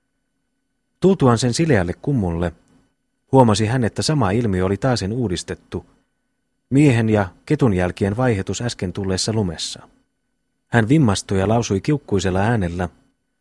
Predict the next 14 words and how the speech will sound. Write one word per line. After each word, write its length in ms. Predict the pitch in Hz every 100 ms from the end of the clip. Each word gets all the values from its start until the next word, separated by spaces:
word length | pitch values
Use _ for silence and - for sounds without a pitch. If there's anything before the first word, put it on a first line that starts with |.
| _ _ _ _ _
"Rikeeraako 540 | 143 165 170 120 113 110
tässä 320 | 143 - 131
itse 260 | 135 -
ilmeinen 440 | 131 147 113 123 123
saatana?" 560 | 156 113 - 82 87 - _ _ _ _ _ _ _ -
Niin 200 | 131 151
hän, 280 | 107 120 92 - _ _ -
suu 240 | - 143
irvissä, 560 | 120 131 95 92 - 95 - _ _ _ _ _ -
kiljahti, 640 | 147 113 92 - - 90 _ _ _ _ _
potkaisi 480 | 131 - 117 107 104
jalallansa 460 | 120 135 107 92
erästä 340 | 104 123 101 101
lantakasaa, 640 | 120 135 90 90 - 92